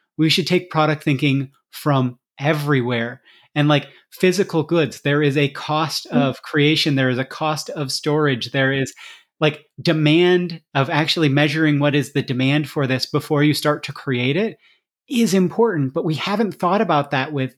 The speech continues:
Speaker 1: with data in a lot of cases, or it's only by request instead of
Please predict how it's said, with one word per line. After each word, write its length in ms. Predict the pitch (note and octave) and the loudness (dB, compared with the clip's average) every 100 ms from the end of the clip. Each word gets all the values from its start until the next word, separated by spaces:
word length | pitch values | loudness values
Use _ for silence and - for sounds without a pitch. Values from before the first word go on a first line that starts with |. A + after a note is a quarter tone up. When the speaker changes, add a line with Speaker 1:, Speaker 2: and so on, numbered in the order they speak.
| - | -8
Speaker 1:
with 220 | D3+ C#3 - _ - | -4 -4 -8 _ -2
data 320 | E3+ A3+ D3 | 2 2 0
in 100 | C3+ | -2
a 80 | C3+ | 0
lot 200 | C3+ C3 | 0 0
of 80 | |
cases, 400 | - E3+ F3 D3 - | 0 -2 0 -4 -2
or 320 | E3 D3+ C#3+ - - | 2 2 0 -10 -4
it's 180 | - D#3+ | -2 0
only 680 | - E3+ F3+ F3+ E3 D#3+ - _ | 2 2 4 4 4 2 -2 _
by 160 | D3 D3 | 0 0
request 680 | D3+ B2+ - G3 D#3 - - | 0 -2 -4 -4 -4 -6 -6
instead 420 | C#3+ D3 D#3+ D3 | -4 -4 -2 -2
of 140 | C#3+ | -2